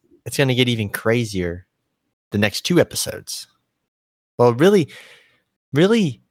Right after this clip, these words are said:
two of the next three, kind of. I'll explain a little bit later what I mean by that. But today's a crazy episode.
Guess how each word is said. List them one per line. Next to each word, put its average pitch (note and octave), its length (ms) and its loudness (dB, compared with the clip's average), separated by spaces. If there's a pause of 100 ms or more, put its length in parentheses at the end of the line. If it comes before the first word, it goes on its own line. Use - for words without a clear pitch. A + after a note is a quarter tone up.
(300)
two D#3+ 360 4
of B2 100 2
the A2+ 80 2
next - 680 -2 (1700)
three, F2+ 1500 0 (480)
kind G3 340 2
of. F#3+ 380 -4 (960)
I'll C3 120 2
explain C#3+ 260 2
a B2 60 2
little A#2 100 2
bit G2 140 -2
later G2 240 0
what F#2 100 -2
I F#2+ 60 0
mean F#2+ 180 -2
by F#2 160 0
that. F2+ 260 -2 (600)
But F#2 240 0 (960)
today's C3 320 2
a G#2+ 60 -2
crazy A#2 600 -2
episode. F2 680 -6